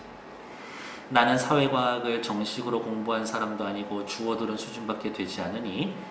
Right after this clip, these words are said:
그들이 어떤 혼란이고 어느 정도인지는 정확히 알 수가 없다.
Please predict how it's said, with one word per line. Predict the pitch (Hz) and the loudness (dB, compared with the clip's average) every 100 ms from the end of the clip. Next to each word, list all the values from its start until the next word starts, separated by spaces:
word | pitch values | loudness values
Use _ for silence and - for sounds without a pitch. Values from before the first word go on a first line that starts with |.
| - | -8
그들이 | - 120 110 110 | -2 0 2 0
어떤 | 107 - 156 160 | 0 -2 0 0
혼란이고 | 160 156 147 135 131 135 131 123 | 2 2 2 0 -2 0 0 0
어느 | 95 120 | -2 -4
정도인지는 | 123 123 113 107 92 104 151 208 | -4 -6 -4 -4 -4 -4 -2 -2
정확히 | - 214 - - | -2 -2 -2 0
알 | 107 | 0
수가 | 92 151 151 | 0 0 0
없다. | - - | 0 -4